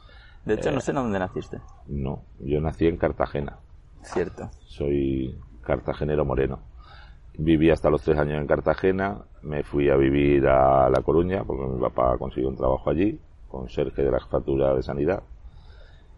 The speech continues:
Speaker 2: y a los nueve años falleció delante nuestro de un infarto al corazón, con cuarenta años,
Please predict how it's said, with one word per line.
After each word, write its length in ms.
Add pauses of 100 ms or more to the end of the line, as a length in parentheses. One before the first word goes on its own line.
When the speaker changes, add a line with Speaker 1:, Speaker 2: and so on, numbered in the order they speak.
(160)
Speaker 2:
y 380
a 80
los 140
nueve 520
años 400 (160)
falleció 480
delante 480
nuestro 380
de 60
un 80
infarto 340
al 80
corazón, 440 (120)
con 200
cuarenta 420
años, 220